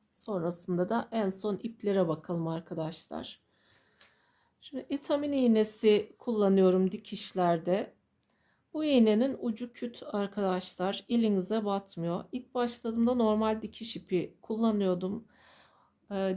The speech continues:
dikiş ipiyle yaptığınız zaman oyuncağın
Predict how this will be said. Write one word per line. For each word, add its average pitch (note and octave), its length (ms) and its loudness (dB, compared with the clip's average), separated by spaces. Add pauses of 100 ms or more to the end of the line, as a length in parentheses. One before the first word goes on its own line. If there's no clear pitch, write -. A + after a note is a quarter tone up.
dikiş - 360 -6
ipiyle F#3 720 2
yaptığınız C4+ 680 -4
zaman F#3+ 480 0
oyuncağın G#3+ 640 0